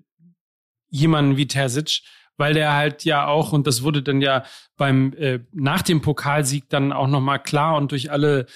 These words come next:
sozialen Medien genudelt, ähm, weil du da so ein bisschen das Gefühl hast, das ist so, im Amer-,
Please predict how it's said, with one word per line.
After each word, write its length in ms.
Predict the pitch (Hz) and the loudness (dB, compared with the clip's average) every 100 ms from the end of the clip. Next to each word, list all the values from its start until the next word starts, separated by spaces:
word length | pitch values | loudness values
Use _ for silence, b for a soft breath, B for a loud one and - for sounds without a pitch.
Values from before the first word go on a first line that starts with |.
| B B | B B
sozialen 560 | 143 123 156 143 139 | -4 0 2 2 4
Medien 380 | 139 160 165 143 | 4 2 2 0
genudelt, 560 | 139 139 143 139 156 - B B B | 0 0 0 0 -2 -4 B B B
ähm, 340 | 160 147 147 143 | 0 2 2 0
weil 140 | 143 | 0
du 100 | 143 | 2
da 100 | 147 | 2
so 80 | 143 | 2
ein 100 | 139 | 2
bisschen 280 | 180 - 165 | 2 2 2
das 160 | 147 | 2
Gefühl 380 | - - 175 170 | -2 -2 2 2
hast, 280 | 165 - - B B | 2 0 -6 B B
das 180 | 131 123 | -2 2
ist 160 | 185 - | 2 2
so, 260 | 175 156 B B | 2 0 B B
im 180 | 160 156 | 2 2
Amer-, 320 | 147 165 | 2 0